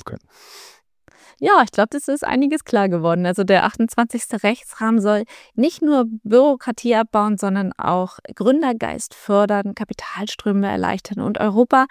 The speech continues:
Speaker 2: als, äh, Standort für Innovation stärken. Wenn es gelingt, die vielen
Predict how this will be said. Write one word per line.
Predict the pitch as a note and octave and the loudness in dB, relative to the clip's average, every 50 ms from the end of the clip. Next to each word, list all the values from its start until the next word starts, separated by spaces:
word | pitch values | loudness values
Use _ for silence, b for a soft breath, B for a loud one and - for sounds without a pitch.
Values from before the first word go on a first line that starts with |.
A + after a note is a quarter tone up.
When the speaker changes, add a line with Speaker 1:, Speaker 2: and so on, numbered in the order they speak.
| B B B B B B B B _ | B B B B B B B B _
Speaker 2:
als, | - A3 G#3+ A3 G#3+ - - - - - | 4 4 4 4 2 -2 -10 -14 -14 -10
äh, | - - G#3+ G#3 G3 | -4 0 0 0 0
Standort | F#3 - - A3 A#3 B3+ B3+ - - G3+ G#3 G#3 - | -2 -2 0 2 2 2 0 0 0 0 0 0 -4
für | - - - - G3+ G3+ G#3 G3+ - | -10 -16 -4 0 2 2 2 2 0
Innovation | - G3 F#3+ F#3+ F3 - F#3 - - - - - - - | -2 -2 -2 -2 -2 -4 -6 -8 -8 -14 -14 -12 -10 -10
stärken. | - - - - - - - - - - F#3 F#3 b b b b b b b b b | -10 -10 -8 -8 -8 -8 -10 -12 -12 -12 -12 -14 b b b b b b b b b
Wenn | - G#3+ B3+ E4+ | 0 2 2 2
es | G4 - - | 0 -2 -4
gelingt, | - - D4 C4 C4+ C#4 E4 A4 A4+ - - - - - | -4 -2 0 0 0 0 0 -2 -4 -8 -14 -14 -8 -8
die | C4 - | -8 -8
vielen | - - D4+ D#4+ E4 D#4+ F4 E4+ | 0 2 4 4 4 4 2 0